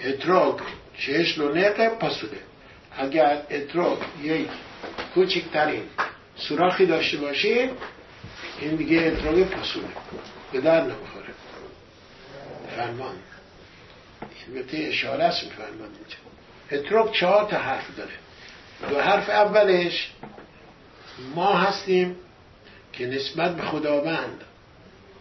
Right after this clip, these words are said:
قول می‌دیم. دو حرف دوم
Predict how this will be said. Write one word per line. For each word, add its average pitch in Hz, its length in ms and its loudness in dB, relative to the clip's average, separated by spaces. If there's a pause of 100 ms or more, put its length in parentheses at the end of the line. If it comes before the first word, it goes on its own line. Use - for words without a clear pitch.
(140)
قول 147 240 2
می‌دیم. 185 360 0 (2250)
دو - 100 -2
حرف 196 300 2
دوم 214 480 6